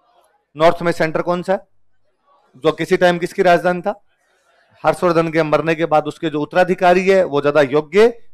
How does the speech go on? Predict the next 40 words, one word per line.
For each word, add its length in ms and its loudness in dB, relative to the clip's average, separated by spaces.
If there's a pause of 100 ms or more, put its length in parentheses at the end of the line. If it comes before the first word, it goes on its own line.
(120)
नहीं 240 -2
है। 340 -4
योग्य 280 0
नहीं 140 -2
है, 60 2
तो 80 -6
ये 120 -2
तीनों 280 -2
चाहते 260 0
हैं 80 -2
यहां 140 -4
पर 140 -12
क्या 140 -2
कर 160 -8
लें? 180 0 (200)
कब्जा। 120 -10 (840)
सबसे 260 2
पहले 220 2
पालों 360 2
ने 100 0
कब्जा 280 0
किया। 240 -12 (1500)
किसने 180 -4
कब्जा 220 0
किया? 160 0 (680)
पाल 200 4
बिहार 360 2
में 140 -2
बैठे, 220 0
मुंगेर 360 -2
बिहार 340 2
में, 260 -4
यूपी 300 -2
में 120 -4
कन्नौज, 380 2
तो 60 -8
बिहार 340 0
से 140 -6
यूपी 320 -2
आए 200 6